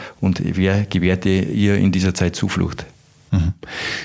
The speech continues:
Speaker 2: Da taucht jetzt ein neues Datum auf in diesem, äh, Zeugenaufruf, nämlich der fünfzehnte Mai.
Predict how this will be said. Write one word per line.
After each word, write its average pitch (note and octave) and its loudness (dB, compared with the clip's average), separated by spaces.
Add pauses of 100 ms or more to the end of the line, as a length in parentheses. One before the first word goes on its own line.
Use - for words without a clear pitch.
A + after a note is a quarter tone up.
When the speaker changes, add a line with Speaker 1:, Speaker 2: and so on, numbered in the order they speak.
Speaker 2:
Da F#2+ 0
taucht C3+ 0
jetzt C#3+ 0
ein A2+ 2
neues G#2+ 0
Datum F#2 0
auf F2 -2
in F#2+ 2
diesem, E2+ 2
äh, F2 0
Zeugenaufruf, F2+ -2
nämlich G2+ 0
der G#2+ 0
fünfzehnte G2 0
Mai. E2+ 0